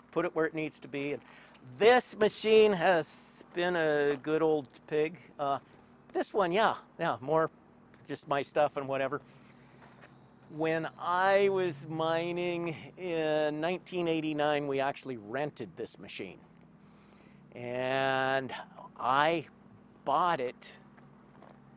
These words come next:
somewhere in the two thousands, I don't remember when, but I bought the machine and I had actually owned it for a few months before I got to, uh, crawling underneath it. And, uh,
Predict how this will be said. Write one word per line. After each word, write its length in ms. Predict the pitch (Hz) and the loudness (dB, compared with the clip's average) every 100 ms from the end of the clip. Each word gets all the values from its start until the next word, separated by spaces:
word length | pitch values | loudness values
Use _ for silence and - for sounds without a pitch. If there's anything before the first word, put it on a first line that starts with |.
| - - - - | -20 -20 -20 -20
somewhere 420 | - - 139 196 202 | -18 -12 -6 -4 -2
in 140 | 175 | -4
the 80 | 160 | -6
two 240 | - 170 | -4 -6
thousands, 600 | - 139 139 143 165 156 | -2 0 0 -2 -6 -10
I 60 | 120 | -6
don't 180 | 131 135 | -6 -4
remember 360 | 156 160 156 | -4 -4 -4
when, 340 | 139 135 131 143 - - - | -4 -2 -2 -6 -14 -20 -4
but 120 | 143 | -2
I 80 | 135 | 0
bought 420 | 135 160 190 208 | 0 4 6 6
the 100 | - | 0
machine 480 | 156 160 - 165 156 | -6 -6 -6 -4 -2
and 120 | 135 | -4
I 140 | 131 175 | 0 0
had 180 | 170 151 | 0 0
actually 420 | 160 170 151 143 | 0 0 -2 0
owned 280 | 156 180 160 | 2 0 -2
it 100 | - | -4
for 140 | 139 | -6
a 40 | |
few 260 | 120 165 156 | -4 -2 -2
months 440 | 143 160 139 - - - - - | 2 2 2 -6 -18 -20 -20 -18
before 340 | - 131 160 156 | -12 -6 0 2
I 80 | 147 | 4
got 280 | 151 147 - | 4 0 -2
to, 420 | - 147 139 127 | -4 -2 0 0
uh, 140 | 120 107 | 0 0
crawling 500 | - 151 151 151 151 | 4 6 6 4 2
underneath 500 | 143 143 180 170 117 | -2 0 0 0 -4
it. 240 | 127 - - - - - - - - - - 135 | -8 -10 -18 -18 -20 -20 -20 -20 -20 -20 -20 -10
And, 440 | 131 131 131 123 | -6 -4 -4 -4
uh, 100 | 127 | -8